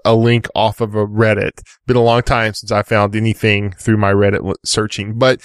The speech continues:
this is an N P R article. Um, this farmer, and, you know, I mean, you could say he's not a super farmer gonna feed the world, but he has,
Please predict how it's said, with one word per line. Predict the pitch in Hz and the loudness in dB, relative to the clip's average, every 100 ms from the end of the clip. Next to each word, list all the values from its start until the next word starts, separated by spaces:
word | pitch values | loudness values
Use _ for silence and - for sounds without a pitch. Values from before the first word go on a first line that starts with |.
| - - | -18 -14
this | - 170 | -2 0
is | 202 180 | 2 0
an | 143 | 0
N | 147 156 | -2 -2
P | 160 135 | 0 2
R | 120 123 117 | 4 4 2
article. | 113 113 - 117 110 - - - - | 2 2 2 2 2 -2 -20 -20 -2
Um, | 123 123 117 - | 2 4 2 -4
this | - 135 135 - - - | -4 -2 0 -2 -4 -14
farmer, | - 160 190 202 120 110 117 _ - | -6 0 2 2 2 2 -2 _ -4
and, | 131 131 127 147 | 0 2 2 2
you | |
know, | 170 127 131 | 2 4 2
I | |
mean, | 139 131 | 2 0
you | |
could | 135 131 | 0 2
say | 127 | 2
he's | 123 139 131 | 2 0 2
not | 123 113 | 2 2
a | 110 | 0
super | - 131 123 | 0 -2 -2
farmer | - 120 117 | 0 0 2
gonna | 110 113 110 | 0 0 0
feed | 123 117 | -2 0
the | |
world, | 113 117 117 110 | 2 4 4 4
but | 110 107 | 2 0
he | - 135 | 0 0
has, | 139 135 131 127 131 131 - | 2 2 4 4 4 2 0